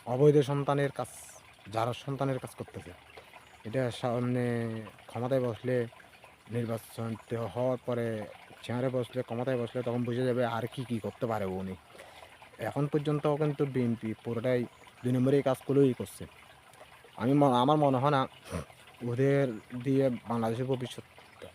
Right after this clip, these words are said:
আগানো যাবে, করানো যাবে। তাই আমি বলবো এইভাবে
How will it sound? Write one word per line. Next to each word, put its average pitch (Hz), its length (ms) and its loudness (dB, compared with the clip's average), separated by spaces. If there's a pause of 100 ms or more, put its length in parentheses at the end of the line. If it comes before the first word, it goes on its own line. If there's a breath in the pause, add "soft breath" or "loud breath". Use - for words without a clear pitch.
(140)
আগানো 117 320 -2
যাবে, 110 180 -2 (160)
করানো 120 340 0
যাবে। 98 160 -2 (2250)
তাই 139 200 6 (500)
আমি 143 140 2 (100)
বলবো 135 240 6 (1500)
এইভাবে 135 320 2